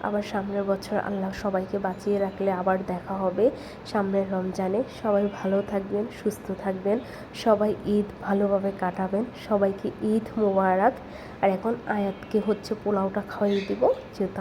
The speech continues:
আয়াত রোজা রাখবে। তো চলুন দেখে আসি আয়াত কী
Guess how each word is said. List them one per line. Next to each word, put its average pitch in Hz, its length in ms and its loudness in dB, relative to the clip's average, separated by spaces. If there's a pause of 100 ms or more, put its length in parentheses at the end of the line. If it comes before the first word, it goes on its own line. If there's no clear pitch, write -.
(100)
আয়াত 180 200 -2 (260)
রোজা 180 300 2
রাখবে। 185 300 2 (520)
তো - 60 -4 (140)
চলুন 220 260 4 (140)
দেখে 202 200 0 (120)
আসি 254 160 -4 (300)
আয়াত 185 200 0 (100)
কী 208 100 -4